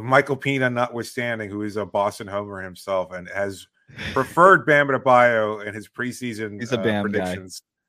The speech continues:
Speaker 1: He is a Bam guy because he sees Bam <laughs> crash all over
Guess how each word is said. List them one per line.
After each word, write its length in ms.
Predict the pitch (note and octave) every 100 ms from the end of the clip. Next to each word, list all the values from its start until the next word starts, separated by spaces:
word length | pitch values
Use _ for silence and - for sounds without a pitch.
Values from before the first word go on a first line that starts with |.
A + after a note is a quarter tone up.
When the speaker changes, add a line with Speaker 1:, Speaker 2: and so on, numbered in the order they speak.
| _ _ -
Speaker 1:
He 140 | A2 A#2+
is 160 | A2+
a 40 | G2+
Bam 320 | G#2 G2 F2+
guy 300 | F#2 F2 F2 -
because 200 | - C#3
he 120 | F#3+
sees 260 | A3+ G3+
Bam 500 | D#3 F3+ A3 F#3 E3 - _ _ -
<laughs> 240 | - -
crash 600 | - - G#3 F#3 G3+ D#3+
all 220 | E3+ D#3+ D#3
over 340 | F3 D#3 D3